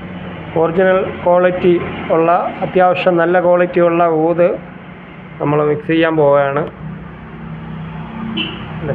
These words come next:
തിക്നെസ് ഉള്ളതാണ്, ആ, ഇറ്റ് വീഴാൻ തന്നെ ബുദ്ധിമുട്ടുള്ള കുറച്ച്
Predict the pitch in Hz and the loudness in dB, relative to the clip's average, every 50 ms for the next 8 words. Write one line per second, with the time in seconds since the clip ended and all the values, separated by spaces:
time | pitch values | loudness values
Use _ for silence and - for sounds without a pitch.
0 | - - 160 - - 208 202 175 - - 190 170 165 156 156 147 147 151 180 160 | -4 -4 -6 -2 0 0 0 2 2 2 2 2 2 2 2 2 0 0 -4 -6
1 | - - - 180 165 165 165 165 165 165 160 156 - 190 170 170 175 180 180 180 | -8 -4 -2 0 2 2 2 2 2 0 -2 -2 -2 -2 0 2 2 2 2 2
2 | 175 175 165 170 175 185 - 160 - - - - - 185 175 160 180 180 180 180 | 2 0 2 2 0 0 -2 -4 -10 -12 -14 -10 -6 -4 -2 0 0 0 0 0
3 | 180 170 156 156 156 165 180 - - - - - - - - - - - - - | 0 0 0 2 2 0 0 -2 -6 -14 -18 -20 -20 -18 -18 -18 -18 -20 -20 -18
4 | - - 160 160 147 151 - - 170 | -4 -2 -2 -2 -2 -4 -2 -2 -2